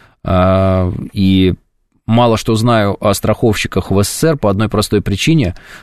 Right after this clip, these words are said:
что вот, э, та ситуация, которая у нас, например, со страховками, и та ситуация, которая в С Ш А, например, со страховками, у них это, э, такое,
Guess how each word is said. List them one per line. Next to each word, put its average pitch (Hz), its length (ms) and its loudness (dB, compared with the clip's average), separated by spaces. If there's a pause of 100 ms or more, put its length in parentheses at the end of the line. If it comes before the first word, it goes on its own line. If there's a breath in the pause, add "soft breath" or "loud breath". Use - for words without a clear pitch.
что - 200 -4
вот, 98 320 -2
э, 101 160 2
та 113 160 2
ситуация, 107 420 -2
которая 101 340 0
у 98 40 2
нас, 123 240 0
например, 107 340 0
со - 140 -6
страховками, 90 800 -2
и 82 40 -2
та 90 140 0
ситуация, 90 440 -2
которая 85 360 -2
в - 60 -6
С 92 100 -2
Ш 123 280 2
А, - 20 0
например, 107 400 -2
со - 100 -8
страховками, 92 640 -2
у 82 60 0
них 87 220 0
это, - 180 -6
э, 50 960 -4
такое, - 380 -4